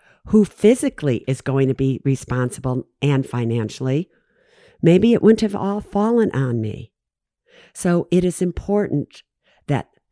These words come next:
the parents have a seriously honest viewpoint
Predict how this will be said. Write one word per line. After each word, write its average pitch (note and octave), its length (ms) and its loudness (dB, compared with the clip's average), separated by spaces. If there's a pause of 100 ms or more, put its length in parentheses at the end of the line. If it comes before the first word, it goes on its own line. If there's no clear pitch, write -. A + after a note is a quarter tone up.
the B2 260 2
parents E3 560 0
have D3+ 460 -4 (300)
a C#3+ 120 2
seriously C#3+ 1300 0 (320)
honest D#3+ 540 0
viewpoint C3 800 2